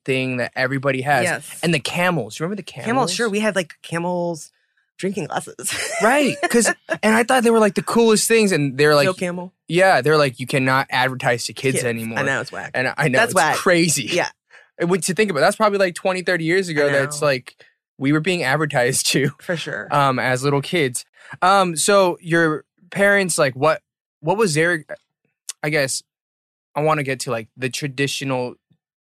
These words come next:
Speaker 1: Korean American immigrant story. Do you feel like you really align and define yourself with that? Or do you feel like it was kind of,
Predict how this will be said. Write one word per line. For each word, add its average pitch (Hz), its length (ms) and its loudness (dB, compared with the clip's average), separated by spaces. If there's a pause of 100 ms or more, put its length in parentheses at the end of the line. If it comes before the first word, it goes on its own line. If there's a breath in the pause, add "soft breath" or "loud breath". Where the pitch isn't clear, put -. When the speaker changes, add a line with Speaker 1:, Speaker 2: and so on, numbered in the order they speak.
(180)
Speaker 1:
Korean 151 400 0
American 120 680 -6
immigrant 113 540 -10
story. 110 300 -10
Do 131 120 -12
you 151 100 -4
feel 160 200 -2
like 139 180 0
you 127 200 -6 (320 soft breath)
really 135 480 2 (580)
align 139 560 2
and 123 180 -4
define 120 340 -4
yourself 135 380 -2
with 151 140 -6
that? 180 300 2
Or 135 140 -4
do 131 140 -10
you 135 140 -8
feel 156 200 -4
like 135 220 -2
it 123 60 -8
was 120 180 -8
kind 143 220 -6
of, 139 160 -8